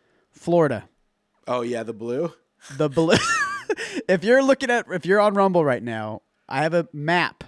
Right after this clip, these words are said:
Speaker 1: of the C D C data covid tracker straight from the C D C website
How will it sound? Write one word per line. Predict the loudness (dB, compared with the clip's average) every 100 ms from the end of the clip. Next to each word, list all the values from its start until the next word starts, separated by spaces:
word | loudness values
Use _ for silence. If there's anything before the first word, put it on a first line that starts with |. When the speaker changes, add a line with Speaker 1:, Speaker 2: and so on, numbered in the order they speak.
| _ _
Speaker 1:
of | -6 -4
the | -4
C | -4 -4 -4 -2
D | -4
C | -4 -4 -4 -6
data | -8 -2 0 2 -2 -2
covid | -2 0 0 -4 -6
tracker | -6 -6 -4 -8 -12 -14 -6
straight | -6 -2 2 2 2 -4 -12 _ _ _
from | _ -2 4 4 4 2 -2 _ _ -12
the | -2 -2
C | -2 -2 -2
D | -2
C | -2 0
website | 0 0 -2 -2 -2